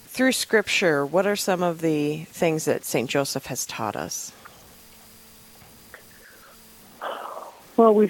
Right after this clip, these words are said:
Speaker 2: see, uh, Saint Joseph lived out, uh, Jo-, Saint Joseph was put in a position to be a protector for the Holy Family,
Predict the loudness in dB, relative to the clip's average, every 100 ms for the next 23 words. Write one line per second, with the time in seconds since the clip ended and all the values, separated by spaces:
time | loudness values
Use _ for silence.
0 | 4 6 8 6 2 -20 -20 -20 -14 -8
1 | -6 -6 -8 -16 -20 0 2 6 6 6
2 | 6 2 2 -20 -10 0 6 8 8 6
3 | 4 6 6 2 0 -4 -6 -4 -6 0
4 | 2 2 2 2 6 4 4 2 2 0
5 | 2 4 4 0 4 4 4 2 2 0
6 | 2 4 4 6 6 6 4 -4 -6 0
7 | 0 2 2 2 0 4 6 4 0 -18
8 | -20 -12 -6 2 6 6 4 2 4 4
9 | 4 2 0